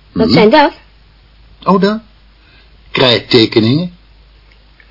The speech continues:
Speaker 1: Romeinse vrouwen in badvertrek.
Speaker 2: Ja, dat is niks voor jou. En dan maar gauw naar beneden.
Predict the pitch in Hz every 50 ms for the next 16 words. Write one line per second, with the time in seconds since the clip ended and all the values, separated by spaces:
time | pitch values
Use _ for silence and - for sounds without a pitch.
0 | _ _ _ _ _ - 214 214 226 247 240 233 226 214 202 185 180 185 190 208
1 | 226 254 285 302 330 349 359 370 359 - - - - - 285 285 285 285 294 302
2 | - _ _ _ _ _ _ _ _ - - 262 254 262 254 254 254 247 247 247
3 | 240 240 233 233 240 240 240 240 240 240 - _ _ _ _ _ _ _ _ _
4 | 226 226 220 214 214 214 214 214 - _ _ _ _ _ _ 208 185 190 247 262
5 | 247 240 - - - - - _ _ - 202 190 180 175 175 - _ _ _ _
6 | - - 185 180 190 180 170 170 - - - _ - 131 113 127 123 107 113 107
7 | - - 107 101 - - 107 98 98 98 90 87 87 - _ _ - - - -
8 | - - - - - - - - - - 156 160 180 180 175 170 - 190 220 226
9 | 226 220 220 208 208 196 175 175 226 220